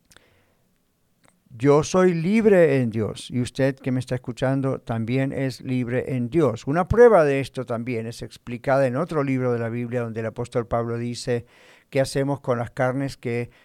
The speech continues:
los paganos sacrificaron a los ídolos?". Cuando vamos a la carnicería, en aquellos tiempos, ahí estaban esas carnes. Entonces los creyentes decían, "Pero eso fue sacrificado a un ídolo". Si usted recuerda, en la vez ahí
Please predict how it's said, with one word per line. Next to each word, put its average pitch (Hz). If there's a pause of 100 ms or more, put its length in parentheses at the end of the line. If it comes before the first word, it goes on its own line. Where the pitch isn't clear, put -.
(180)
los 113
paganos 127
sacrificaron 127
a 127
los 131
ídolos?". 139
Cuando 117
vamos 127
a 117
la 110
carnicería, 131
en 113
aquellos 131
tiempos, 151 (200)
ahí 131
estaban 131
esas 127
carnes. 175 (1500)
Entonces 127
los 131
creyentes 139
decían, 135
"Pero 127
eso 143
fue 147
sacrificado 131
a -
un 156
ídolo". 135
Si -
usted 127
recuerda, 139
en 139
la 123
vez 127
ahí 117